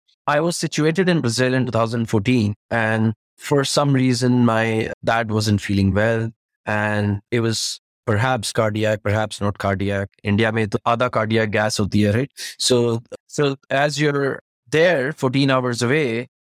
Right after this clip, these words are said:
I felt the helplessness that a lot of people feel. Akshay, you told me before we started this that you live in Japan, and I'm assuming that you often feel this helplessness, that I'm assuming you have family in India, and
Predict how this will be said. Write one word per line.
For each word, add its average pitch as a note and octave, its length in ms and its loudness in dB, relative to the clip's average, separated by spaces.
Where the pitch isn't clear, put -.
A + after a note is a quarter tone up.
I D#3 200 0
felt D#3+ 380 -4
the D3 100 0
helplessness C3+ 640 0
that C3 240 -4
a C3+ 80 2
lot C3+ 180 0
of - 60 -16
people A2 220 -6
feel. B2 320 0
Akshay, A#2+ 400 0
you B2 180 0
told C#3 240 0
me B2+ 400 0
before B2 200 -4
we A2+ 100 2
started A2+ 340 -2
this A2 180 -2
that - 180 -4
you C3 100 2
live B2 160 2
in G#2+ 120 -4
Japan, G#2 480 -4
and A2+ 360 0
I'm B2 200 -2
assuming B2+ 400 2
that A#2 180 -2
you C#3+ 200 2
often C#3+ 280 0
feel C#3+ 180 0
this C3 140 -4
helplessness, A#2+ 800 -2
that A#2+ 260 -2
I'm B2+ 180 -2
assuming D3 320 2
you C3+ 80 2
have A#2+ 140 2
family A#2+ 320 0
in A#2 100 2
India, A#2 420 2
and A2+ 300 0